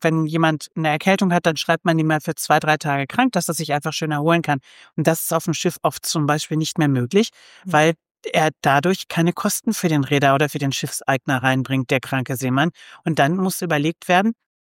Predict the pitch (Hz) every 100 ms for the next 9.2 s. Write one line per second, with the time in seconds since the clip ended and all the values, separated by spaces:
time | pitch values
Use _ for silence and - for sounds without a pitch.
0 | _ - 196 196 - 175 175 - 180 185
1 | 185 180 _ - 175 - 180 151 139 _
2 | 151 160 185 - 190 190 202 208 185 -
3 | 170 - 160 156 - 151 147 127 147 180
4 | 190 - 214 247 190 180 165 160 151 143
5 | 160 190 214 214 196 - 196 208 202 190
6 | 185 - 190 - - - 160 139 156 175
7 | 151 110 147 - - 175 165 156 156 175
8 | 175 165 143 - 160 - - 160 151 185
9 | 226